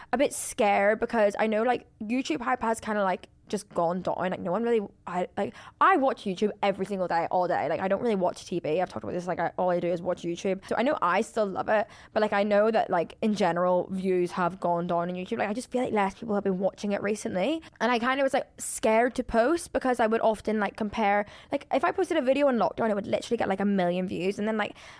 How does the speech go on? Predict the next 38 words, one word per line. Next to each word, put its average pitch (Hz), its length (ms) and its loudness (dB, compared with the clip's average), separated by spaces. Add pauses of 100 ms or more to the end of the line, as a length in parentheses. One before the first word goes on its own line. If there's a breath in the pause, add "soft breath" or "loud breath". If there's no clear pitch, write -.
(140 loud breath)
I'm 247 80 0
like, 254 160 0
"Oh, 254 140 4
why 226 180 4
am 196 80 2
I 220 60 0
gonna 208 140 -2
put - 160 -4
so 214 80 -2
much 202 180 0
effort 180 240 -2
into 196 240 -2
a 190 100 0
YouTube 185 340 -2
video 196 240 0
and 180 80 0
then 185 120 -2
post 185 280 -2
it - 40 -6
and 190 120 -2
I 180 40 -2
get, 190 220 -2
like, 196 240 -2 (200 loud breath)
sixty - 440 -6
K 196 260 0
views?" 190 240 0
Like, 190 80 -4
that's - 240 -2
embarrassing. 190 840 0
It's 214 160 -8
not 285 180 2
embarrassing 165 640 0
at 190 160 0
all. 117 220 2
Like, 185 220 2
if 202 160 -4
I'm 214 240 2
enjoying 196 320 0